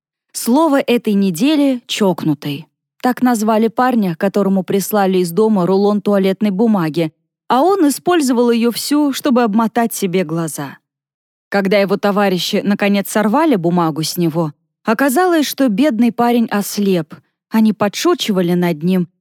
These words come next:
и думали, что он притворяется, но тот действительно ничего не видел. "Военный невроз", так сказал доктор.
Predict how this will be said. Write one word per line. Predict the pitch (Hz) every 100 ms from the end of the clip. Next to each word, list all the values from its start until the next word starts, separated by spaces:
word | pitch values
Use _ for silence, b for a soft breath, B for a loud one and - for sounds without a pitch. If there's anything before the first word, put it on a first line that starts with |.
| _
и | 226 226
думали, | 240 240 226
что | 214 - 220
он | 208
притворяется, | 214 202 220 269 294 214 - - 165 _ _ _
но | 220 247
тот | - 262 185
действительно | 196 208 233 269 233 202 202
ничего | 202 262 - 202 196
не | 185 175
видел. | 165 143 160 151 - _ _ _ _
"Военный | 160 202 190 254 277 247 233
невроз", | 220 190 220 220 170 - - _
так | 202 180
сказал | - 170 156 180 165
доктор. | 175 - - 147